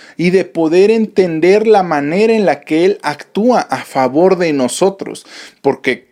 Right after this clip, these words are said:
la Biblia dice en Romanos capítulo ocho, versículo veintiocho, que todas las cosas nos sirven para bien. Así que todo lo que Dios hace, aun cuando pareciera que no es bueno,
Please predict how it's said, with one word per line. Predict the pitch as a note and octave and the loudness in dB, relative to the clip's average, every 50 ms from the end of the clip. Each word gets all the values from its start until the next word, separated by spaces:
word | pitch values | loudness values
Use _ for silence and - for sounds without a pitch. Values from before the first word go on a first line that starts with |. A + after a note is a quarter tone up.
| _ | _
la | - C#3+ B2+ A#2+ | -2 -2 0 0
Biblia | A#2+ C#3 E3+ F3+ F3 G3+ G3+ G3 F3 | 2 2 0 2 2 2 2 2 0
dice | D3+ D#3+ G3 G#3+ G3 - - D#3+ | 2 2 2 2 2 0 0 -2
en | C3+ B2+ A#2 | -2 -2 0
Romanos | - A#2+ A#2 B2 D3 E3 F3 E3 C#3+ C3 - - | -2 -2 0 0 0 -2 -2 -2 -4 -6 -6 -8
capítulo | - C3 A2+ - - F3 E3+ - - D#3+ C#3 C#3 C#3 C#3 | -6 -6 -6 -4 -6 -8 -8 -4 -2 0 2 4 4 4
ocho, | E3 F#3 F3+ F3+ - D3 B2 | 4 2 0 0 -2 -2 0
versículo | A#2+ A#2+ A#2 - - E3+ E3+ - - D3+ C#3+ C#3 | 0 0 -2 -2 -6 -8 -8 -6 -2 0 2 2
veintiocho, | B2 B2 B2 B2 A2+ _ - F3+ G3+ G3+ G3 - - C3 B2 - - - - - - - - - - _ _ _ - | 2 0 -2 -4 -8 _ 0 2 2 2 0 -4 -12 -12 -12 -14 -14 -20 -20 -20 -20 -20 -20 -20 -20 _ _ _ -6
que | - B2+ | -6 -6
todas | - - _ - - F3 F3+ G3 F3+ F3+ F3+ F3+ F3+ - | -6 -8 _ -2 0 2 2 2 2 0 -2 -2 -2 -2
las | E3 E3 D#3+ D#3+ - | -2 -2 0 -2 -6
cosas | - - D#3+ E3 D#3+ - - B2+ G2+ A2 - - - _ _ _ | -6 -2 -2 0 0 -2 -6 -6 -8 -8 -10 -12 -14 _ _ _
nos | - B2+ B2 A#2+ | -6 -6 -6 -4
sirven | - - C#3 C3+ B2 B2 B2+ A#2 | -4 -2 0 0 2 2 0 0
para | - - A2+ A2 A2+ A2 | 0 -2 -2 -2 -2 -4
bien. | A2 A2 G#2 G2+ G#2+ - _ _ - - - - - - | -4 -6 -10 -10 -12 -18 _ _ -20 -20 -20 -20 -12 -6
Así | - A#2 - - - C#3 | -6 -6 -6 -4 -8 -8
que | - - C3+ - | -4 -2 -4 -4
todo | - - E3 D#3 F3 F3+ F#3 G3 | -2 -2 0 2 2 4 4 4
lo | G3 F#3+ F3+ - | 4 4 2 0
que | - D3+ | -2 -4
Dios | C#3 C#3+ D3+ D#3 E3 D#3 - - | -2 0 0 0 0 0 -2 -2
hace, | D#3+ D3+ D#3 - - - B2+ - - _ | -2 -2 -2 -4 -4 -4 -6 -6 -6 _
aun | - B2+ C3 C3 C3 C3+ D#3 F3 G3 F#3+ | -6 -4 -2 0 0 0 0 0 0 -2
cuando | F#3+ - F#3 E3+ D#3+ D3+ C#3+ D3 - | 0 -2 -2 -2 0 -2 -4 -2 0
pareciera | C#3 B2 A#2 A#2 A2+ - - - C#3+ D3+ D#3 D#3+ D#3 D#3 | 0 0 0 -2 -4 -6 -6 -2 2 2 2 2 2 0
que | - B2+ | -2 -2
no | A#2+ A#2+ B2 | -2 0 -2
es | B2 B2 C3+ | -4 -4 -6
bueno, | B2 B2 C3 C#3+ E3 F#3+ G#3 G#3 | -2 -2 -2 -2 -2 -6 -10 -12